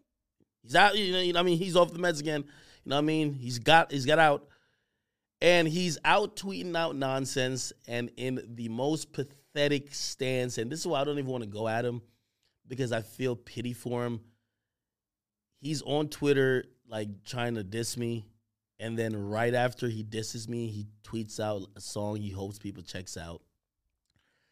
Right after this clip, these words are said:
Who am I talking about? I'm talking about the one-hit wonder known as I Love Makonnen. I Love Makonnen, if you don't know and you're not familiar with him, he was signed to Drake's O V O label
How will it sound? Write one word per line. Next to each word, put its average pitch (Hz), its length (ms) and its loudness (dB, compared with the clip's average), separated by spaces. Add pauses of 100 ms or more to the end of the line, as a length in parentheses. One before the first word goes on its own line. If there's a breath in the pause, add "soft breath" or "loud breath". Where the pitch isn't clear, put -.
(300)
Who 196 80 4
am 208 80 6
I 175 100 6
talking 139 380 2
about? 127 320 4
I'm 120 140 -4
talking 131 340 0
about 113 380 -2
the 107 60 -4
one-hit 110 380 -4
wonder 98 560 -8
known 95 260 -12
as 92 260 -12 (120)
I 92 140 -12
Love 90 240 -12
Makonnen. 85 600 -14 (1040)
I 160 120 6
Love 185 180 6
Makonnen, 147 640 0 (920)
if - 120 -14
you 139 40 -6
don't 143 240 4
know 127 260 2
and 117 140 -6
you're 117 140 -4
not 117 200 -4
familiar 107 300 -6
with 104 180 -6
him, 101 200 -8 (1040 soft breath)
he - 80 -4
was 143 160 0
signed 160 260 4
to 151 60 -8
Drake's 131 480 -2
O 127 140 2
V 120 180 0
O 113 80 4
label 90 480 -6